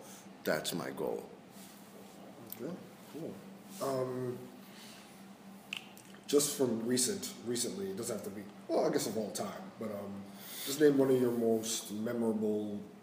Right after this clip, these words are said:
Speaker 2: photo shoots or, like, moments where you were working on something and, you know, just from memory, like, what's your most memorable photo shoot?
Speaker 1: Yeah. Oh, <laughs>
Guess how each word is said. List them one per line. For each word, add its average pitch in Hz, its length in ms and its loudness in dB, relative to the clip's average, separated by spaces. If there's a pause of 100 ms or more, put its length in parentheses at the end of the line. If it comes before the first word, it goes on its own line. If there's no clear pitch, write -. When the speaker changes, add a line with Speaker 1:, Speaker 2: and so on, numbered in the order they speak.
(360)
Speaker 2:
photo 113 320 0
shoots - 420 -2
or, 98 80 -2 (160)
like, 92 100 -6 (200)
moments 110 520 -2
where 98 340 -4
you 95 200 -6
were 92 300 -8 (500)
working 110 260 -2
on 98 100 -4
something 95 600 -4 (640)
and, 85 500 -10 (460)
you 139 80 0
know, 95 140 -2 (160)
just 147 220 2
from 120 340 4
memory, 95 320 -4 (100)
like, 85 180 -10
what's 107 220 -4
your 107 100 -2
most 104 260 -4
memorable 180 520 -6 (120)
photo 180 180 -6
shoot? - 180 -12 (480)
Speaker 1:
Yeah. - 100 -10 (1400)
Oh, 156 140 2 (600)
<laughs> 160 320 12